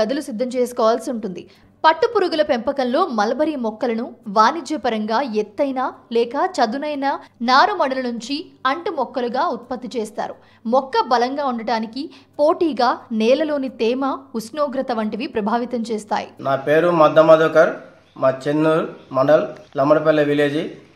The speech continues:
Speaker 2: మంచిర్యాల జిల్లా. నేను గత కొంతకాలంగా పత్తి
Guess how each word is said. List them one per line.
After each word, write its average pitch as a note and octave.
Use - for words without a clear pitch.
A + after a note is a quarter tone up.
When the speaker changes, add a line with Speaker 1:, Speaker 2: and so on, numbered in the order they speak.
Speaker 2:
మంచిర్యాల D3
జిల్లా. C#3+
నేను D#3
గత C#3+
కొంతకాలంగా D#3
పత్తి E3+